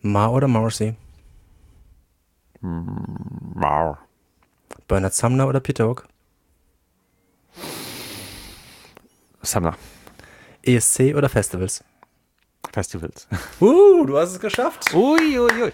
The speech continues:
Speaker 2: Das waren aber gute Fragen. Da mu-, also
Speaker 1: Gut,
Speaker 2: muss
Speaker 1: ne?
Speaker 2: ich schon sagen. Also gute Auswahl. Also das, äh, vor allem, äh, wenn dann das gleiche, äh, mehrmals kam, ne? Und man sich dann nochmal festlegen musste <laughs> und das nochmal gegenüber dem zuerst genannten nochmal abwägen musste, ne?
Speaker 1: Ja.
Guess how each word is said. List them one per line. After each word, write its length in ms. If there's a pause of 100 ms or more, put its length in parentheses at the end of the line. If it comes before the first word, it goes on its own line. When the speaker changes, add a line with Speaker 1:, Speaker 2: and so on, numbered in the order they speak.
(100)
Speaker 2:
Das 100
waren 80
aber 140
gute 240
Fragen. 460
Da 100
mu-, 140
also 140
Speaker 1:
Gut, 80
Speaker 2:
muss 100
Speaker 1:
ne? 60
Speaker 2:
ich 60
schon 140
sagen. 360
Also 160
gute 280
Auswahl. 500
Also 180
das, 220
äh, 260
vor 180
allem, 140
äh, 400
wenn 100
dann 120
das 140
gleiche, 240
äh, 340
mehrmals 380
kam, 220
ne? 120
Und 140
man 100
sich 100
dann 100
nochmal 260 (220)
festlegen 520
musste 320 (280)
<laughs> 320
und 140
das 120 (180)
nochmal 320
gegenüber 440
dem 200 (160)
zuerst 400
genannten 360
nochmal 200
abwägen 420
musste, 280
ne? 160 (120)
Speaker 1:
Ja. 140